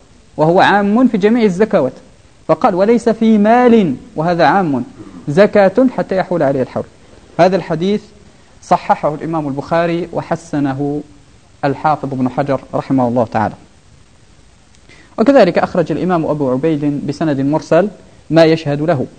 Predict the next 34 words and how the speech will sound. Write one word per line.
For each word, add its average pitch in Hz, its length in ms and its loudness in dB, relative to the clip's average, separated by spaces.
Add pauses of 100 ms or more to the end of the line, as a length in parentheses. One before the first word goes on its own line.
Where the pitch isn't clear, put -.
(400)
وهو 151 180 6
حديث 175 300 0
محمد 160 360 -2
بن 143 100 -4
عبد 139 180 -2
الرحمن 151 340 -2
الأنصاري: 160 600 0 (540)
"إن 170 240 2
الذهب 160 440 0
لا 156 180 0
يؤخذ 156 400 -4
منه 156 280 -2
شيء 202 540 0 (280)
حتى 151 360 0
يبلغ 151 280 0
عشرين 143 460 0
دينارا، 117 320 -4 (120)
فإذا 156 300 0
بلغ 147 240 -2
عشرين 135 460 -4
دينارا 127 440 -2 (420)
ففيه 131 540 -4 (920)
نصف 143 240 -4
دينار"، 107 320 -6 (320)
وغيرها 180 300 0
من 180 100 0
الأحاديث 147 440 -6
والأدلة، 143 340 -4
ولا 196 200 2
أدخل 170 240 -6
في 160 80 -8
الخلاف 170 340 -4
في 190 120 -6
المسألة. - 360 -4